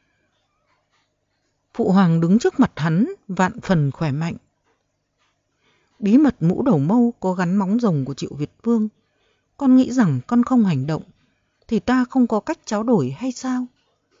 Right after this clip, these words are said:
Ngày kia xuất binh, ta đưa con về, chỉ là giúp con tránh được một tai kiếp mà thôi." Phụ hoàng ra lệnh đưa hắn về phủ,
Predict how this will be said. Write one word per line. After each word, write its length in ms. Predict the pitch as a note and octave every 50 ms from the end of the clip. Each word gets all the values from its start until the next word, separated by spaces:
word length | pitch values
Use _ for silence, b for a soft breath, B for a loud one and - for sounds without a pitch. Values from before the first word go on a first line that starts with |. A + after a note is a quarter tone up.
| _ _ _ _ _ _ _ _ -
Ngày 160 | G3+ G3 E3
kia 300 | - - - C4 C4 B3+
xuất 280 | - - - - _ -
binh, 220 | B3 B3 A#3+ A#3 - _ _ _ _ _ _ _ _ _ _ _ _
ta 120 | - A#3 A3+
đưa 200 | A3 A3+ A3 A3
con 260 | - - A3 G#3 G3+
về, 340 | F3 E3+ D3+ D3 C3 A#2 - _ _ _ _ _ _ _ _
chỉ 140 | - A3+ G#3
là 180 | F3+ F#3 F#3 E3
giúp 220 | F3 A3 E4 - _
con 300 | - - C#4 C4 B3+ A#3+
tránh 240 | - A#3+ G#3 A3+ C#4
được 220 | C#4 G#3+ - -
một 160 | D3 C3+ - _ _
tai 180 | - B3 B3+ B3+
kiếp 320 | B3 _ - D4+ D#4+ -
mà 200 | C4 F#3+ D3 C3+ B2 -
thôi." 280 | F3+ G#3+ A3+ G#3+ A3 - _ _ _ _ _ _ _ _ _ _ _ _ _ C6+ C6+ C6 C6+ C6+ C6+ C6+ C6+ C6+ C6+ _ _ _ _ _ _ _ _ _ _ _ _ _ _ _ _ _
Phụ 180 | - A3+ - F#3+
hoàng 280 | G3+ F#3+ E3 E3 D#3
ra 200 | E3 G3 B3+ C4
lệnh 340 | B3+ A#3+ F#3 - - - -
đưa 100 | A#3+ C4
hắn 280 | A#3+ A3+ G3+ G3+ A#3 C#4+
về 180 | C#4+ G#3+ E3
phủ, 380 | - - - E3+ C#3+ B2 A#2+